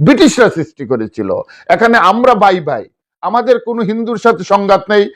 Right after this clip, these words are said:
কোনো মুসলমানের, বৌদ্ধ, খ্রিস্টান, কারোর সাথে সংঘাত নেই। আমরা ভাই ভাই, আমরা একে অন্যকে ইফতার খাবাই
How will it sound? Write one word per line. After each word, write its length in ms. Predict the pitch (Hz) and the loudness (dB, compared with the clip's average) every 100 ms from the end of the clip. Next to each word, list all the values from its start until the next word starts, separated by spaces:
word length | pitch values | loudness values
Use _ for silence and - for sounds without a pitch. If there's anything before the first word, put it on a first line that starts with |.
| _ | _
কোনো 140 | 202 214 | -4 0
মুসলমানের, 600 | 214 247 233 233 233 214 | 2 2 2 2 4 2
বৌদ্ধ, 380 | 170 214 190 220 | 4 0 2 -4
খ্রিস্টান, 320 | 214 202 226 | -4 -4 0
কারোর 260 | 262 277 | 0 0
সাথে 200 | 220 156 | -2 -4
সংঘাত 320 | 143 135 110 - | -6 -8 -8 -6
নেই। 160 | 107 95 _ - - | -8 -8 _ -8 -2
আমরা 200 | 180 185 | 0 0
ভাই 280 | - 165 | 2 0
ভাই, 260 | 131 107 - _ _ _ _ | 0 -6 -10 _ _ _ _
আমরা 280 | 190 220 233 | -4 0 2
একে 240 | 214 214 | 2 2
অন্যকে 380 | 233 226 226 233 | 0 2 -4 -2
ইফতার 400 | 226 - 269 202 | -4 -4 -4 -2
খাবাই 400 | 147 135 123 98 | -2 -2 -2 -6